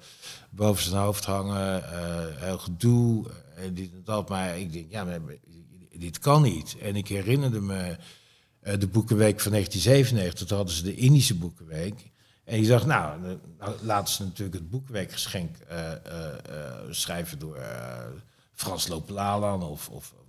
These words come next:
Marion Bloem of, eh, eh, desnoods Yvonne Keus. Het, het maakt allemaal niet uit. Eh, maar toen namen ze A V T A van de Heide.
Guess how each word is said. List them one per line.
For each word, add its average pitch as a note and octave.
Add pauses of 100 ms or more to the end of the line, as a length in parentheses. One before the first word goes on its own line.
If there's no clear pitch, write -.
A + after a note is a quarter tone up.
Marion G2
Bloem A#2+
of, F#2+
eh, F#2+
eh, F#2 (640)
desnoods G#2
Yvonne A2+
Keus. B2
Het, G2+
het G2
maakt G#2
allemaal F#2
niet F#2
uit. G#2 (960)
Eh, A2
maar A#2
toen C#3
namen A#2+
ze -
A F#2+
V -
T -
A G#2+
van A2
de G#2+
Heide. G2